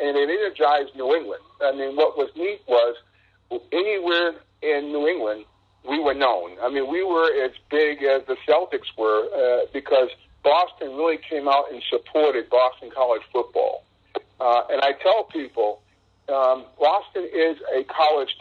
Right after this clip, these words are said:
town when a college town is committed, uh, to what Boston College was committed to back then, which was be the best that you can possibly be. Um, and so you know the success with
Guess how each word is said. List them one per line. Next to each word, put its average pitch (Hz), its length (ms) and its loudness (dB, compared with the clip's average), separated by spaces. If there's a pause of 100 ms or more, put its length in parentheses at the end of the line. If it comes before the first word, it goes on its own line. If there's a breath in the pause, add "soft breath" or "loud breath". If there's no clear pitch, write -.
town 104 440 -2 (380)
when 139 160 -2
a - 60 0
college 165 400 2 (120)
town 151 220 0
is 135 80 -2 (100)
committed, 143 720 -2 (480)
uh, 135 320 4 (140)
to 143 80 -2
what - 260 0
Boston 143 500 0
College 135 380 0
was 131 140 -8
committed 147 480 -2
to 135 140 -6
back 131 300 2
then, 147 180 -2
which 123 200 -2
was 127 180 4 (400)
be 170 220 -4
the 156 80 2 (160)
best 156 300 2
that 151 160 -10
you 135 160 -10
can 127 140 -6
possibly 123 640 -2 (100)
be. 110 260 -2 (600)
Um, 127 500 0
and 143 220 0
so - 100 4
you 180 220 -2
know 180 180 4
the 180 140 -8
success 185 340 0 (100)
with - 120 -2